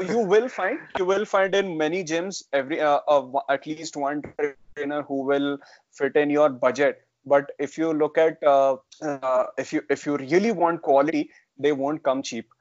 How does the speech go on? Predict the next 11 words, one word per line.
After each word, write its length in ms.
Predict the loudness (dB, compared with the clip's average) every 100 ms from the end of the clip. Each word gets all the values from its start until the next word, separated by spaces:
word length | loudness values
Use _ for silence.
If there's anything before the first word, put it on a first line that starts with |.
| _ _
So 120 | -4
that 180 | 0 2
is 120 | 0 0
<laughs> 60 | -2
one 100 | 2
thing 200 | 2 4
that 160 | 6
I 120 | 6
have 120 | 6 2
said, 240 | -2 -2 -4 _ -18 2
uh, 280 | 4 6